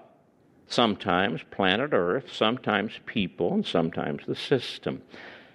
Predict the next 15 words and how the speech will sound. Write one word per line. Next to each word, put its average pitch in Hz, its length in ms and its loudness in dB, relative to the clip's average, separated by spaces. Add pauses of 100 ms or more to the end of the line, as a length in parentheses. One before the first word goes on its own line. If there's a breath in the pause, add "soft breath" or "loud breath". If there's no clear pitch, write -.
Now 117 160 4
here 185 240 4
he's 175 220 -2
talking 143 400 0
about 98 340 -2
people. - 500 -2 (920 loud breath)
Look 220 100 8
at - 80 6
verse 147 280 6
twenty-one. 113 520 4 (240 loud breath)
What's 214 240 6
wrong 123 220 6
with 101 160 -2
the - 80 -2
world? 98 460 4